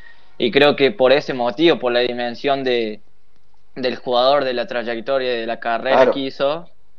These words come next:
Speaker 1: eh, impactó tanto en la ciudad, eh, al, al igual que cuando, bueno, la retirada de, de, de Aimar, ¿no? Eh,
Speaker 2: Claro,
Speaker 1: tanto.
Speaker 2: Aimar, un,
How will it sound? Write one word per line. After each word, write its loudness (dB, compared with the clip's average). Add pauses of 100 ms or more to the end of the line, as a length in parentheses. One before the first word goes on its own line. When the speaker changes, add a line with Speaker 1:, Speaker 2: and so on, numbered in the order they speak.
(220)
Speaker 1:
eh, -2
impactó 0
tanto -2
en -6
la -6
ciudad, 0 (680)
eh, 0
al, 2
al 0
igual 4
que -4
cuando, -4
bueno, -4 (440)
la 0
retirada 0
de, -2
de, -4
de -2
Aimar, 0
¿no? -6 (420)
Eh, -12
Speaker 2:
Claro, 8
Speaker 1:
tanto. 2
Speaker 2:
Aimar, 8
un, 2